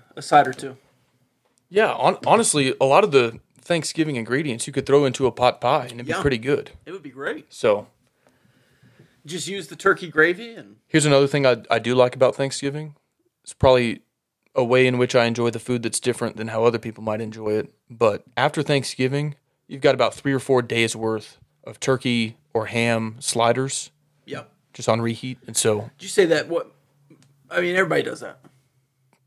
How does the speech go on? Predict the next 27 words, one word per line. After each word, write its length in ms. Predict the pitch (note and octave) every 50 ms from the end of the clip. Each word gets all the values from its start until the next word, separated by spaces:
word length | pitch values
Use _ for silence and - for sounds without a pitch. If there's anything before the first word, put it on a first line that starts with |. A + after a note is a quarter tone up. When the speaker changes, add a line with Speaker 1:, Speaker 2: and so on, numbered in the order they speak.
| _ _ _
Speaker 2:
I, 120 | D3 C#3+ - B2
I 40 | C#3
didn't 160 | C#3+ C#3+ C3+
know 100 | B2 A#2+
if 80 | A#2 A2+
everybody 320 | A2+ G#2+ A2 G#2+ A2 G#2+
did 180 | G#2+ - G#2+ G#2
that 80 | - -
Speaker 1:
Oh, 60 | A#3+
Speaker 2:
or 80 | G3+
Speaker 1:
yeah. 60 | F3 -
Speaker 2:
not. 60 | D3+
Speaker 1:
That, 200 | E3 D#3+ _ _ _ _ _ _
that 340 | - F3+ E3+ - _ _ _
Thanksgiving 420 | - G3 G3 - - - G3 F3
sandwiches? 500 | C#3+ - F3+ G3 A3+ C4 - F#4 - _ _ _ _ _ _ _ _ _ _ _ _ _ _ _ _ _ _
Speaker 2:
Is 80 | D3+ C#3+
that 80 | D3+
what 80 | D#3+ E3
they're 100 | - D3
called? 240 | - F#3 F3+ - - _ _ _ _ _ _ -
Speaker 1:
I 120 | F3 F#3+
mean, 180 | F#3+ F#3 F3 D#3+
Speaker 2:
Thanksgiving 480 | - F#3 F3 - - - F#3+ E3+ E3
sandwich? 420 | D3+ - E3 E3 F3 F3 E3 - - _
Speaker 1:
leftover 460 | E4+ D#4 A3+ G#3+ - - A#3+ A3+ G3
sandwich. 320 | G#3 D#4+ B3 F3+ - _